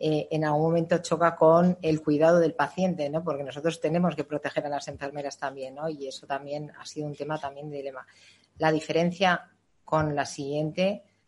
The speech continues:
realmente ha sido, o sea, que ahora funcionamos ya con protocolos, sabiendo cómo organizativamente nos podemos, eh, manejar. Y en concreto en la clínica la gran dificultad, el reto en esta segunda pandemia era mantener la actividad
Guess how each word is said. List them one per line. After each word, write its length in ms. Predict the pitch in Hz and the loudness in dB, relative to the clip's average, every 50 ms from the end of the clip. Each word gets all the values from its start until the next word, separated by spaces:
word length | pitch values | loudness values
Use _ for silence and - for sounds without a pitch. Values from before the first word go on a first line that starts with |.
| _ _ | _ _
realmente 580 | - 156 147 143 131 135 147 147 147 143 160 151 | -2 0 0 0 0 0 -2 -4 -2 0 0 0
ha 60 | 147 | 0
sido, 480 | 151 - - 156 147 160 170 165 170 - | 0 -2 -2 0 0 2 2 2 0 0
o 80 | 139 | -4
sea, 300 | - - - 127 120 120 - | -8 -6 -4 -4 -4 -6 -6
que 220 | - 135 127 127 - - | -6 -6 -6 -6 -4 -2
ahora 640 | 139 139 135 135 139 139 151 156 156 160 - - - - _ _ _ | 0 2 2 2 2 2 2 2 2 2 0 -4 -12 -20 _ _ _
funcionamos 540 | - 131 131 - 131 127 131 135 135 135 131 | -18 -18 -14 -12 -10 -10 -8 -8 -8 -6 -4
ya 180 | 143 139 135 - - | -2 -2 -2 -2 -4
con 200 | - 135 131 127 | -8 -10 -10 -8
protocolos, 920 | - 131 127 - 127 120 - - 135 135 139 143 143 147 147 143 - - _ _ _ _ _ _ _ | -10 -10 -10 -8 -10 -10 -6 -4 -2 -2 -2 -2 -2 -2 -4 -4 -8 -16 _ _ _ _ _ _ _
sabiendo 720 | - - - 147 131 135 135 135 139 135 135 139 135 - - | -12 -8 -6 -4 -4 -4 -4 -6 -4 -4 -4 -4 -4 -8 -10
cómo 240 | - 147 143 147 143 | -8 -6 -4 -2 -2
organizativamente 880 | 143 139 - 139 139 135 - 147 143 - 151 147 143 147 147 151 147 151 | -2 -2 -2 -4 -4 -4 -4 -4 -4 -2 -2 -2 -2 -2 -4 -4 -4 -4
nos 200 | 143 147 139 - - | -6 -6 -8 -10 -6
podemos, 580 | - 143 143 139 143 143 147 143 143 - - - | -4 -4 -2 -2 -2 -2 -4 -4 -6 -8 -10 -10
eh, 680 | 143 139 139 139 135 131 131 127 123 123 123 120 120 - | -8 -8 -8 -8 -8 -8 -10 -12 -12 -14 -14 -16 -16 -14
manejar. 520 | 139 143 147 147 135 - - 165 185 196 - - - - - _ _ | -12 -12 -10 -10 -8 -2 -2 0 0 -2 -6 -14 -20 -20 -20 _ _
Y 100 | 165 160 | -2 0
en 80 | 160 156 | 0 0
concreto 440 | 151 - 151 147 - 151 151 - 165 | -2 -4 -4 -2 -2 -2 0 2 4
en 240 | 160 160 156 156 156 | 4 4 2 2 2
la 140 | 156 151 147 | 0 0 -2
clínica 360 | - 165 156 156 151 165 160 | -2 -2 -2 -2 0 0 2
la 160 | 160 151 151 | 4 4 4
gran 220 | 143 151 160 160 160 | 4 4 4 4 4
dificultad, 640 | 160 156 - 165 165 - 160 151 - 165 160 160 | 2 0 0 -2 -2 -2 -2 2 4 6 6 6
el 100 | 160 151 | 4 4
reto 480 | 151 151 165 160 165 - 175 170 170 - | 2 2 2 2 2 2 2 2 2 2
en 160 | 160 156 151 | 0 -2 -4
esta 220 | 143 - - 151 | -4 -4 -4 -4
segunda 320 | 147 - 156 156 156 151 151 | -2 -2 -4 -2 -2 -2 -2
pandemia 440 | 156 151 156 151 151 160 160 156 | -2 -2 -2 -2 -2 0 0 0
era 180 | 151 151 160 160 | 2 2 2 0
mantener 640 | 160 156 151 151 151 147 131 - 143 143 147 151 147 | 0 0 0 0 0 -2 -2 -4 -4 -4 -2 0 0
la 100 | 156 151 | 0 0
actividad 500 | 147 - - 156 147 143 151 151 147 | 0 -2 -4 -4 -2 0 0 0 0